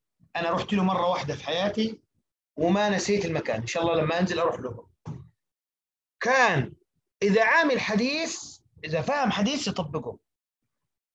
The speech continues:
لدرجة لما قرأ الحديث فضل اثنين وخميس، وكان عندنا اختبارات وصايم في الاختبارات في اثنين وخميس. تعرفون الصيام مشقة، والإنسان لما يكون عنده اختبارات بيعمل جهد كبير في المذاكرة.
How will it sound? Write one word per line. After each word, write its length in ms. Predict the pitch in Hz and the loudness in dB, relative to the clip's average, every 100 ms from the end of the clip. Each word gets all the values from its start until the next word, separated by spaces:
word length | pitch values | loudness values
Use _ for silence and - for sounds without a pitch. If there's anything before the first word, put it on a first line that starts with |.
| _ _ | _ _
لدرجة 600 | 156 196 277 311 269 - 233 | -4 0 2 2 2 0 2
لما 240 | 214 202 | 2 0
قرأ 560 | 190 254 226 202 170 180 | -2 0 0 -2 -2 -4
الحديث 460 | 160 185 214 - | -4 -2 -4 -4
فضل 200 | 202 202 | -2 -2
اثنين 220 | 185 196 | -2 -2
وخميس، 540 | 185 175 180 185 - - | -2 0 -2 -2 -6 -6
وكان 200 | 190 185 | -2 0
عندنا 220 | 208 202 | 2 2
اختبارات 540 | - 151 151 180 190 - - | 0 0 2 0 -2 -6 -14
وصايم 560 | 151 - 208 233 226 | -12 -4 0 2 2
في 60 | 175 | 0
الاختبارات 560 | 165 - 151 156 180 - | -4 -6 -2 0 0 -4
في 60 | |
اثنين 240 | - 175 185 | -4 0 2
وخميس. 540 | 151 151 147 - _ _ _ _ _ _ _ _ _ - | 2 -2 -6 -14 _ _ _ _ _ _ _ _ _ 0
تعرفون 340 | 156 160 247 | 2 4 4
الصيام 440 | - - 175 240 | 2 0 2 2
مشقة، 500 | 262 349 349 - - _ _ _ - _ _ _ _ 160 | 2 0 -4 -6 -10 _ _ _ -20 _ _ _ _ -4
والإنسان 440 | 165 160 220 233 | -2 0 4 4
لما 120 | 170 | 4
يكون 180 | 160 139 | 4 4
عنده 120 | 170 | 0
اختبارات 400 | - 160 190 226 | 0 2 4 4
بيعمل 300 | 165 202 196 | 2 0 0
جهد 220 | 170 196 | 0 -2
كبير 240 | 156 165 254 | -2 -4 -2
في 80 | 269 | 0
المذاكرة. 500 | 285 302 - 190 | 0 0 0 -4